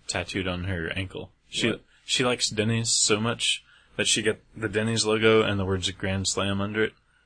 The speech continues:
Speaker 1: 'Cause she eats Denny's Grand Slams a lot, I guess.
Speaker 2: I have completely and totally lost any respect I ever had for Gina
Speaker 1: <laughs>
Speaker 2: Davis right this minute.
Speaker 1: I just remember she was on David Letterman, like, in the nineties, and,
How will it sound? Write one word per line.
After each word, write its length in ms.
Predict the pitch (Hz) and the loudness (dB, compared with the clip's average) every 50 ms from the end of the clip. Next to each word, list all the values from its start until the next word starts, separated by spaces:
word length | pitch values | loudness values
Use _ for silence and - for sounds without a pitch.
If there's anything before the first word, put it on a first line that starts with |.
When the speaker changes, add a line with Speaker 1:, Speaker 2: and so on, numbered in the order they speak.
| _ _ - | _ _ -6
Speaker 1:
'Cause 100 | - - | -2 0
she 120 | - 104 92 | 0 0 0
eats 220 | - - - - - - | 0 0 -2 -2 -2 -4
Denny's 320 | - 95 92 92 92 90 - | -4 -2 0 0 -2 -2 -2
Grand 280 | - 92 92 92 90 | -4 -2 -2 -2 -4
Slams 340 | - - 95 90 95 95 95 | -2 -2 -2 -2 -4 -4 -4
a 60 | 98 | -4
lot, 180 | 92 98 101 95 | -4 -4 -2 -4
I 100 | 95 101 | -4 -6
guess. 240 | 101 101 - - - - - - | -6 -8 -10 -14 -18 -18 -16 -10
Speaker 2:
I 600 | - - 113 120 127 127 135 139 135 127 113 107 | -8 -6 -4 -2 -2 -2 -2 0 0 0 -2 -2
have 220 | 107 107 101 98 95 - | -4 -8 -10 -12 -16 -18
completely 480 | - 98 95 - 113 110 - - 117 | -18 -18 -12 -8 -8 -6 -6 -6 -8
and 80 | 110 110 | -6 -2
totally 240 | - 117 113 120 113 | -2 -2 -2 -2 -4
lost 380 | 113 110 107 101 - - - _ - | -4 -4 -4 -6 -8 -12 -16 _ -8
any 220 | 110 110 117 120 | -6 -4 -4 -4
respect 460 | 123 117 110 - - 135 120 101 - | -4 -4 -4 -2 2 2 2 2 2
I 60 | 101 98 | 0 0
ever 180 | 95 98 107 104 | 0 0 0 0
had 220 | 131 123 101 98 | 0 0 0 -2
for 60 | 117 - | -2 -2
Gina 200 | 127 113 113 113 | -2 0 0 2
Speaker 1:
<laughs> 80 | 107 - | 4 4
Speaker 2:
Davis 400 | 117 110 104 95 95 - - - - - - - 101 | 4 4 2 0 -6 -8 -10 -10 -12 -12 -10 -8 -6
right 140 | 101 107 - | -6 -6 -6
this 160 | 110 107 - | -10 -10 -6
minute. 180 | - 120 110 - - - - - - - - - - - - - - - - - - - - - - - - | -6 -6 -4 -4 -6 -4 -4 -4 -4 -4 -8 -14 -16 -14 -16 -16 -16 -16 -16 -16 -14 -12 -12 -12 -12 -4 2
Speaker 1:
I 100 | 135 147 | 4 4
just 120 | 147 139 | 6 6
remember 240 | 160 151 139 127 113 | 4 4 4 4 4
she 140 | - - 139 | 2 2 2
was 100 | 120 123 | 2 2
on 120 | 123 110 | 4 6
David 200 | 104 113 110 101 | 6 6 6 4
Letterman, 460 | 92 92 98 104 101 90 87 87 85 87 | 4 4 2 2 2 0 -4 -6 -8 -8
like, 140 | 90 87 _ _ _ _ - - | -10 -10 _ _ _ _ -14 -10
in 80 | 117 | -8
the 80 | 104 95 | -6 -4
nineties, 480 | 92 90 90 92 92 92 90 87 90 | -4 -2 -2 -2 -2 -4 -4 -6 -6
and, 160 | 92 90 90 | -8 -10 -12